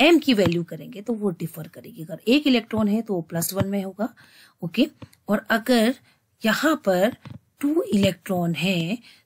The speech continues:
तो ये प्लस वन and ज़ीरो इनकी एम की वैल्यू होगी, and स्पिन की वैल्यू क्या होगी? प्लस हाफ,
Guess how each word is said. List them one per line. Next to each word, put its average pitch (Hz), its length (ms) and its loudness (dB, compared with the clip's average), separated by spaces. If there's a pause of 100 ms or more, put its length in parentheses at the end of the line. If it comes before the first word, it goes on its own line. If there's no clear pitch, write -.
(120)
तो - 180 -6
ये 202 340 2 (220)
प्लस 175 340 -2
वन 190 200 0
and 165 600 -2 (240)
ज़ीरो 165 560 -2 (400)
इनकी 170 380 0
एम 160 160 -2
की 202 160 -6
वैल्यू 214 340 2
होगी, 226 360 -2 (420)
and 202 200 -2
स्पिन 294 360 2
की 233 140 -2
वैल्यू 160 340 -2
क्या 160 160 -8
होगी? 175 320 -2
प्लस 165 420 -4
हाफ, 165 320 -4